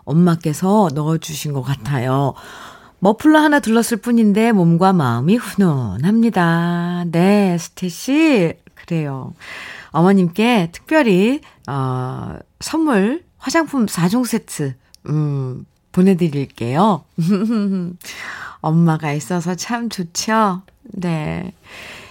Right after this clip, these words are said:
이애정님께서는 "저 어제 콩 심었어요." 음, 어떤 콩이냐?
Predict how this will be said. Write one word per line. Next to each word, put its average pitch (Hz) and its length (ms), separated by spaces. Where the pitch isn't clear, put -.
이애정님께서는 254 1300
"저 254 200
어제 247 640
콩 440 240
심었어요." 262 640
음, 240 600
어떤 302 420
콩이냐? 165 800